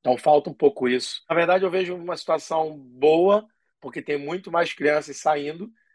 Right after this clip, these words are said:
querendo jogar. O potencial é maior de número, né, de crianças, acaba que sai mais jogadores,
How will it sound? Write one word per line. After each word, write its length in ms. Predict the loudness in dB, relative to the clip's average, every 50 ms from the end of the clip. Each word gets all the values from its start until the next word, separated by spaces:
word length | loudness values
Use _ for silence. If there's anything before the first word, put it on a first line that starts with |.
| _ _ _ _
querendo 320 | 2 4 4 4 2 0
jogar. 400 | 0 -2 0 2 4 6 6 6 4
O 100 | 2 0
potencial 680 | 0 -2 0 2 2 2 2 2 4 6 8 8 8 6
é 60 | 4
maior 340 | 2 0 2 2 2 0 -2
de 500 | -2 -2 -2 0 2 2 2 2 0 0 0
número, 380 | 0 0 2 2 4 4 4
né, 200 | 2 0 -4 -6 -10 _ _ _ _ _ _ _
de 80 | -16
crianças, 360 | -4 2 4 4 4 4 2 0
acaba 280 | 0 0 0 0 0
que 100 | -4 -6
sai 240 | -4 0 0 0 2
mais 400 | 0 -2 -2 0 0 -2 -4 -6 -14 -2
jogadores, 720 | 0 2 2 2 2 4 4 4 4 4 2 -2 -6 -14